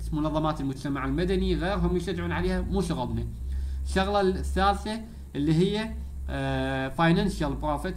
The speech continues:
financial يعني مادية. Financial profit should never be a motive for the donor for, or those, uh, or for those collecting blood. Uh, the donor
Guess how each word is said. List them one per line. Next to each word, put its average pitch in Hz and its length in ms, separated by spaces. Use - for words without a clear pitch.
financial 185 480
يعني 135 220
مادية. 131 580
Financial 156 600
profit 180 300
should 180 180
never 180 480
be 196 100
a 175 120
motive 156 460
for 170 240
the 151 140
donor 196 340
for, 156 160
or 156 220
those, 196 240
uh, 143 600
or 160 280
for 151 260
those 175 240
collecting 160 440
blood. 120 420
Uh, 147 160
the 180 140
donor 220 360